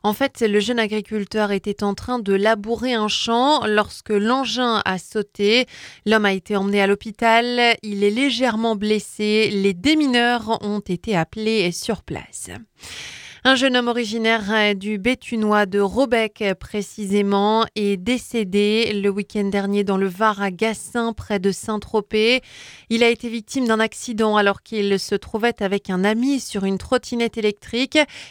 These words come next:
Ils ont été fauchés par une voiture qui a d'abord pris la fuite. Les deux jeunes, âgés d'une vingtaine d'années, sont morts. Le conducteur de la voiture a pu être retrouvé et puis placé en garde à vue.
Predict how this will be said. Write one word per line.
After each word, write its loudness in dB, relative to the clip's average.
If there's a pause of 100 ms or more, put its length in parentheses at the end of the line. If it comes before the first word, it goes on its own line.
Ils 0
ont 0 (100)
été 0
fauchés -2
par -2
une 0
voiture -4
qui -6
a 4
d'abord -2
pris -8
la 2
fuite. -4 (480)
Les 2
deux -2
jeunes, 0 (100)
âgés -2
d'une 0
vingtaine -2
d'années, 0
sont -4
morts. 4 (420)
Le 2
conducteur -2
de 2
la 2
voiture -2
a 2
pu -2
être -2
retrouvé 0
et 0
puis -8
placé -2
en 2
garde 0
à 2
vue. 0